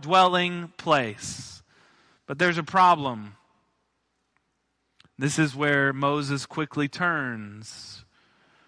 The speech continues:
from the praise of the Garden of Eden and God's creation and his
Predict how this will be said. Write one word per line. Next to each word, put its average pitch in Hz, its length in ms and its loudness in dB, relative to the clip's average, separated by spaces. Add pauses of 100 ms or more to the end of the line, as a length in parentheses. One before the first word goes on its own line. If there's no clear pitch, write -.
(280)
from 131 180 -10
the 135 80 -6
praise 165 760 2
of 143 100 -4
the 143 100 -2
Garden 160 500 4
of 151 100 -2
Eden 156 400 -2
and 131 200 -4
God's 156 480 4
creation 160 840 0
and 139 180 -4
his 160 320 2